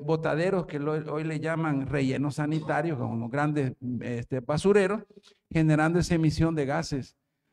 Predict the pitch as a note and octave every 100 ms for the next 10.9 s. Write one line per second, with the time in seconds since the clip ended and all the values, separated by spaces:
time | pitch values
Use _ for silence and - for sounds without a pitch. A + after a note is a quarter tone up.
0 | _ C3 C3+ D#3 D#3+ D3+ C#3+ F#3 A#3+ G#3
1 | E3 D#3+ F#3+ G#3 F#3+ - - F#3+ G#3+ G#3
2 | G3+ F#3 - G#3+ E3 C3+ - _ _ -
3 | F3+ G#3 A#3+ A3+ F#3+ E3 F3 F3+ F3 D#3
4 | C#3+ D#3+ D3+ D#3 - - _ F3+ G#3+ A3
5 | G#3+ F#3 G3 F#3+ F#3 D#3+ D#3+ E3+ D#3+ D#3
6 | F#3 - A#3 A3 _ _ _ _ - D#3+
7 | D#3 D#3 D#3 D#3 A3 A3 F3 E3+ - _
8 | _ _ - F#3+ G3+ F3 F#3 E3+ D#3 D#3
9 | F3+ F3 C#3+ F3+ F#3 F#3+ F#3+ F3+ E3+ D#3+
10 | D3+ E3+ F#3 D#3+ C3+ F#3+ F3 C#3